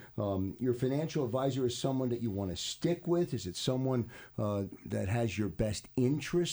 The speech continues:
in mind? I'm not quite sure how you answer that question, but I think that's one, uh, sh-, you should be, uh, asking. Um, also about the relationship, and we bring Karen Bazaar into the conversation. Uh, Karen,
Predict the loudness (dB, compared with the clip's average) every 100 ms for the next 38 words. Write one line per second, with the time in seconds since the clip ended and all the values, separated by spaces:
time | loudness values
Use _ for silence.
0 | -2 -2 0 0 0 0 0 2 0 0
1 | 0 0 0 0 2 2 2 2 2 2
2 | 2 0 0 -2 -4 -2 -2 2 2 2
3 | 0 2 0 0 0 2 2 -2 -12 -4
4 | -2 0 -4 -4 -2 0 2 2 4 2
5 | 0 -4 -12 -2 -2 0 0 2 0 0
6 | 2 2 0 -6 -6 -2 2 0 -2 -8
7 | -6 -2 0 2 2 2 0 0 0 2
8 | 0 0 0 -2 -2 -2 -2 -2 -2 0
9 | 0 0 0 0 0 2 0 0 0 0
10 | 0 -2 -4 -4 -2 -2 -2 -2 0 0
11 | -2 -8 -8 -2 -2 0 0 2 2 -2